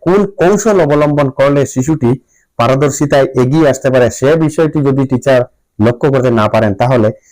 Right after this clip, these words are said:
সেই টিউশন সেন্টারে বা সেই টিউশন, টিউটরের কাছে দেওয়ারও কোনো মানে থাকবে না। তো এ ধরনের শিশুদেরকে নিশ্চয়ই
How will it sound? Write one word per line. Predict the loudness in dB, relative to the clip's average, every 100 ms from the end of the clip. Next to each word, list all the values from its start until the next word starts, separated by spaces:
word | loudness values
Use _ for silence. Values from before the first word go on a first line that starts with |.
| _ -8
সেই | -2 0
টিউশন | 0 0 0 0
সেন্টারে | 0 0 0 2
বা | 0
সেই | 0 -2 -2
টিউশন, | -2 0 2 2 2 0 -2
টিউটরের | 0 0 0
কাছে | 0 -2 0
দেওয়ারও | 2 2 2 2 -2
কোনো | -2 -2
মানে | -2 -4
থাকবে | -6 -8 -10
না। | -14 _ _ _ -2
তো | 0
এ | 2
ধরনের | 2 2 0
শিশুদেরকে | -2 -2 0 0 0 0 0
নিশ্চয়ই | 0 0 0 2 0 -4